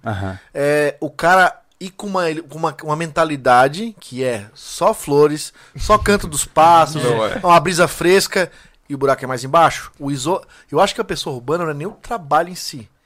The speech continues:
Speaker 3: Uhum.
Speaker 2: tá? É o isolamento
Speaker 3: Uhum.
Speaker 2: do, da, da, das vantagens da cidade.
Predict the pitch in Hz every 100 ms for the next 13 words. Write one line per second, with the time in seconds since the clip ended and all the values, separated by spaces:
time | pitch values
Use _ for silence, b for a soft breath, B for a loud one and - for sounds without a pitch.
0 | _ 101 95 123 - 123 123 110 123 165
1 | 139 113 101 - - B 92 92 92 _
2 | 131 143 135 135 131 127 107 123 117 110
3 | 104 127 117 135 131 147 135 135 - 131
4 | 110 101